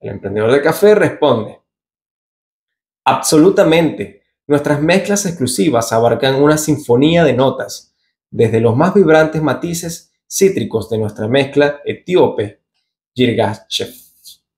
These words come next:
es una palabra, eh, de la jerga del café, me imagino, de esta área, "hasta las ricas y chocolatosas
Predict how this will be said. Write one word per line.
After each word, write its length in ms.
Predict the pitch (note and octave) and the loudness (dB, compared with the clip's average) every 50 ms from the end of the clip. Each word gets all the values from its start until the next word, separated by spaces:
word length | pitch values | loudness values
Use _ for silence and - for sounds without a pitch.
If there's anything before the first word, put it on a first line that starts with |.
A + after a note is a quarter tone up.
| _ _ | _ _
es 60 | - | -8
una 200 | A2 A2 A#2+ A#2+ | -2 -2 -2 0
palabra, 600 | - - A#2 A2 A#2 A#2 A2 A#2 A2+ A2+ - - - _ _ _ _ _ _ _ _ _ _ _ _ _ _ _ _ - | 0 0 0 2 2 2 2 0 0 -2 -4 -12 -20 _ _ _ _ _ _ _ _ _ _ _ _ _ _ _ _ -6
eh, 320 | G#2 A2 G#2 G#2 G#2+ G#2+ | -4 0 2 2 2 2
de 100 | G2+ A#2 | 0 -2
la 100 | A2 G#2 | -2 -2
jerga 420 | - - - A#2+ A#2 A#2+ B2+ C3+ C#3 | -4 -4 -2 0 2 2 4 4 4
del 180 | B2+ A2+ G#2 | 2 0 0
café, 460 | - - G2+ - - - D3 D#3+ D#3+ | -4 -6 -6 -6 -2 0 2 2 2
me 100 | C3+ B2 | 2 0
imagino, 320 | A2+ A#2 G#2+ A#2 A#2 B2+ C3+ | -2 -2 -4 -4 -2 0 0
de 60 | C3 | 0
esta 280 | B2 - - D#3 E3+ F#3 | -2 0 0 2 2 2
área, 340 | F3+ F#3 F#3 F#3 F#3 F3+ - - _ _ _ _ _ _ _ _ _ _ _ - | 2 2 2 0 -2 -4 -10 -16 _ _ _ _ _ _ _ _ _ _ _ -6
"hasta 280 | B2+ A#2 - - B2 | -4 -4 -2 -2 0
las 160 | A#2 A#2 A#2 | 0 0 2
ricas 580 | C3 D#3 F#3 E3+ F3 F#3+ F#3 F3+ F3+ - - _ | 2 2 2 2 2 0 0 0 -2 -6 -10 _
y 120 | - C#3+ C#3 | -4 -2 -2
chocolatosas 1040 | - F#3 E3 - C#3+ A#2+ A#2 - - B2+ B2 B2 - C#3+ C3+ - - - _ _ | -2 -4 0 0 0 0 0 0 0 0 0 0 -2 -4 -4 -6 -10 -16 _ _